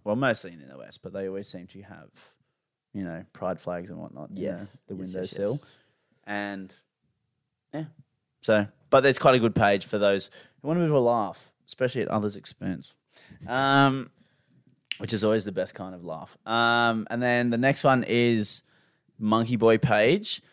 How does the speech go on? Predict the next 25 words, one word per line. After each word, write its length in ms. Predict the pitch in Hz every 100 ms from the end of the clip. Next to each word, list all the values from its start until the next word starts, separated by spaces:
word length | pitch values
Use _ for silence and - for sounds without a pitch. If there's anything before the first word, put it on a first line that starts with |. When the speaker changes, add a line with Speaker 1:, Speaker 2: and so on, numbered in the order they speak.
| _ _
Speaker 1:
which 240 | - 127 135
is 140 | 135
essentially 500 | 127 - 139 156 175
a 60 | 160
page 560 | - 123 123 120 113 -
where 420 | 110 113 113 110 - _ - _ - - _ -
it 100 | -
started 400 | - 147 180 170
out 220 | 156 131
as 140 | 135
this 160 | 143 131
guy 320 | 117 120 120
doing 360 | 113 117 117 113
these 220 | 113 98 -
A 140 | 117
I 140 | 113 110
generated 540 | 110 107 107 107 101
videos 500 | 107 104 104 101 95 -
of 440 | 101 101 95 90 - -
Obama, 500 | 107 104 101 107 101
Trump, 540 | - - 98 92 92 -
and 240 | 101 98
Biden 500 | 110 101 101 120 214
going 280 | 104 107 101
around, 440 | 98 95 95 92